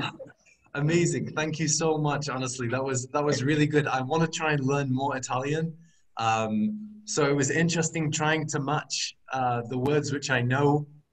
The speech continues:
Speaker 2: to the words which are being said. But hopefully the next time we do a webinar, I, I will maybe learn a little bit,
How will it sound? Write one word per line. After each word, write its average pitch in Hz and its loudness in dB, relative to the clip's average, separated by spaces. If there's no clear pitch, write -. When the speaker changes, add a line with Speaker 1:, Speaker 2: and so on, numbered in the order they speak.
Speaker 2:
to 123 0
the 120 -4
words 123 0
which 127 -6
are 123 -4
being 120 -4
said. 143 -2
But 120 0
hopefully 143 0
the 123 -2
next 135 -2
time 135 -2
we 131 -4
do 127 -2
a 127 -2
webinar, 120 -2
I, 113 -2
I 117 -8
will 113 -10
maybe 143 -6
learn 127 -2
a 117 -4
little 113 -6
bit, 143 -2